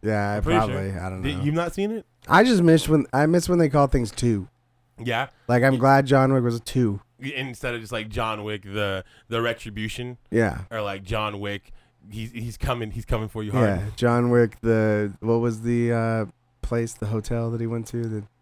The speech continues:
Speaker 1: or the order that they have, this, whatever. It was just stupid.
Speaker 2: The Vatican.
Speaker 1: If they had, if they had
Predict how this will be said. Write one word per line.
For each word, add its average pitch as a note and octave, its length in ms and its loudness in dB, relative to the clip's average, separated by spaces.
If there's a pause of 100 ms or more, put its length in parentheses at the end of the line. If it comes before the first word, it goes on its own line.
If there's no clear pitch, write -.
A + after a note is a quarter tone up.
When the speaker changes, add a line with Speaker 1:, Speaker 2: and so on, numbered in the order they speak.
(300)
Speaker 1:
or A#2+ 100 2
the A#2+ 100 2
order B2+ 560 0
that A#2+ 100 -4
they B2 120 0
have, B2 420 -2 (120)
this, G#2 220 -12 (180)
whatever. G#2 440 0 (560)
It D3+ 100 8
was C#3+ 160 6
just - 300 -8
stupid. F#2+ 400 -4 (100)
Speaker 2:
The G#2+ 60 -10
Vatican. G2+ 580 -10
Speaker 1:
If - 80 -10
they B2 120 2
had, C3 280 2
if A2 160 -6
they A#2+ 120 0
had B2+ 380 0